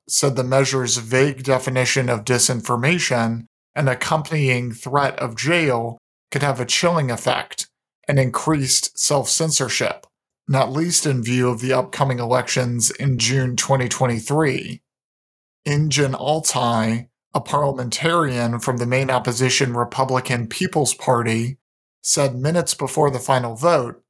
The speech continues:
that the country already trails most others in press freedom, and the law makes it impossible to categorize on these lists. However, Erdogan's Justice and Development Party,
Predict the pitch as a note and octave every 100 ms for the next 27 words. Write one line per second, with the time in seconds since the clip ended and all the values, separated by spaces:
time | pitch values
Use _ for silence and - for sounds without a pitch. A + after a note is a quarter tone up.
0 | _ - C3 B2+ - D3+ D3 D3+ C#3 -
1 | C3+ B2 F#3 F3+ - - C3 B2 B2 -
2 | C3 D3 - - E3 C#3 B2 A2+ - B2+
3 | A2 D#3+ E3 - - B2+ A#2 A#2 - B2
4 | - _ _ _ _ D3+ C3+ C3 D3 D3
5 | C3+ C#3 - C#3 C#3 B2 - E3+ E3 -
6 | C3 C3 B2 C3 - D3+ D3+ C#3 B2 B2
7 | A#2+ A#2 A2 - C#3 B2+ B2 A2+ B2+ C3
8 | C3+ A2+ - - - - _ _ _ _
9 | _ _ - C#3 D#3 D#3+ B2+ A#2+ - -
10 | D3 D3+ C#3 B2 B2+ A#2+ - - C3+ -
11 | C3+ C3 B2 A2 C#3 D3+ B2+ B2 - B2
12 | A#2+ A2+ A#2 C3